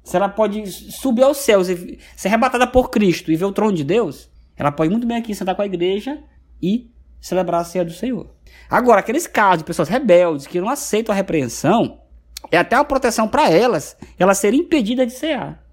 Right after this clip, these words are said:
Porque elas vão cear de forma rebelde, sem distinguir o corpo de Cristo. E isso pode ser algo ruim pra vida delas, como Paulo mesmo diz, tendo sua vida abreviada. Por, por fazer daquele momento, um momento qualquer. E nós sabemos que a ceia do Senhor é celebrando a, o sacrifício de Cristo,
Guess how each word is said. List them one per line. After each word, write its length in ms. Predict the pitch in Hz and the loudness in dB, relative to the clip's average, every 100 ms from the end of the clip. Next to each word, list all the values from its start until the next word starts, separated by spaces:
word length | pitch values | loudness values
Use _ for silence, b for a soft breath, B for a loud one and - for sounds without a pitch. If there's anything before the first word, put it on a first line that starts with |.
| - _ | -20 _
Porque 240 | 170 160 262 | -2 2 2
elas 140 | 226 | 2
vão 100 | 233 | 0
cear 300 | 226 180 214 | 0 0 0
de 60 | 226 | 0
forma 180 | 202 | -2
rebelde, 640 | 196 277 190 180 214 131 - - b b b | 0 0 4 4 4 -4 -10 -16 b b b
sem 220 | - 247 | 2 2
distinguir 280 | 247 240 240 | 2 2 0
o 60 | |
corpo 220 | 240 233 | 0 0
de 80 | 262 | -2
Cristo. 480 | 269 185 180 - - b b b | 2 2 2 -4 -16 b b b
E 120 | 165 | 0
isso 160 | 202 226 | 2 0
pode 300 | 214 208 202 | 4 2 2
ser 180 | - 190 | 0 4
algo 300 | 180 196 202 | 4 2 0
ruim 200 | 202 208 | -2 -2
pra 120 | 190 | -4
vida 160 | 190 | -4
delas, 260 | 202 170 175 | 0 0 0
como 160 | 180 175 | -6 0
Paulo 260 | 180 175 | 0 0
mesmo 220 | 175 185 | 0 0
diz, 320 | 165 151 202 - b b - | 0 0 -2 -10 b b -4
tendo 160 | 165 | -4
sua 200 | 165 220 | 0 -2
vida 220 | 196 190 | 0 0
abreviada. 580 | 196 190 202 262 165 156 - - - _ | 0 -2 -6 -8 -8 -10 -18 -20 -20 _
Por, 280 | 180 202 202 B B - | 4 4 2 B B -4
por 100 | 196 | -2
fazer 200 | 196 196 | 2 2
daquele 200 | 196 269 | 2 4
momento, 380 | 269 180 240 | 6 4 2
um 60 | 214 | -2
momento 260 | 202 196 - | -4 -6 0
qualquer. 600 | 226 302 175 139 131 147 _ _ - | 0 0 -2 -2 -4 -14 _ _ -4
E 260 | 156 214 240 | 0 2 2
nós 160 | 214 | 0
sabemos 320 | 220 202 214 | -2 -2 -2
que 80 | - | -2
a 60 | 202 | -4
ceia 200 | - 220 | -2 -4
do 80 | 220 | -2
Senhor 480 | 196 160 196 175 b b b b | -2 0 0 -4 b b b b
é 400 | 143 185 185 175 - | 0 4 4 2 -4
celebrando 680 | - 220 226 175 233 226 | -2 0 2 4 2 0
a, 420 | 190 175 170 170 175 | -2 -4 -2 -4 -6
o 80 | |
sacrifício 440 | 175 208 202 247 269 | -2 -2 0 2 2
de 80 | 285 | 4
Cristo, 500 | 220 240 254 - | 6 6 4 -2